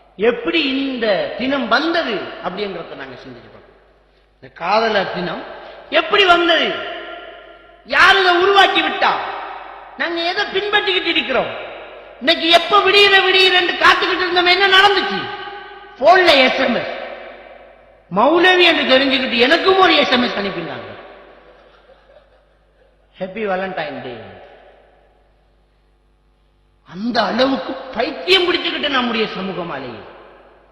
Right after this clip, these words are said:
அன்புக்குரிய இஸ்லாமிய சகோதரர்களே, இதை கூடுதலாக கொண்டாடக்கூடியவர்கள் யார்? முஸ்லிம்களிடத்தில் மாணவர்கள் கூடுதலாக கொண்டாடுகிறார்கள். பாடசாலை தெருக்கள், பாடசாலை சுவர்கள்,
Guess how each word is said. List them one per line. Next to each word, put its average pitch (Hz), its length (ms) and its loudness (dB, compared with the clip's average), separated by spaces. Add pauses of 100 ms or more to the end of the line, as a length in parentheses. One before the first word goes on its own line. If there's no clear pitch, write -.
(440)
அன்புக்குரிய 226 520 -2
இஸ்லாமிய 175 420 -6
சகோதரர்களே, 117 480 -14 (720)
இதை 180 180 -6 (160)
கூடுதலாக 247 720 2
கொண்டாடக்கூடியவர்கள் 170 880 -2
யார்? 131 440 -10 (1600)
முஸ்லிம்களிடத்தில் 175 840 -8
மாணவர்கள் 202 680 0
கூடுதலாக 147 400 -10
கொண்டாடுகிறார்கள். 110 380 -16 (1300)
பாடசாலை 254 680 2
தெருக்கள், 247 340 2
பாடசாலை 240 720 4
சுவர்கள், 240 540 2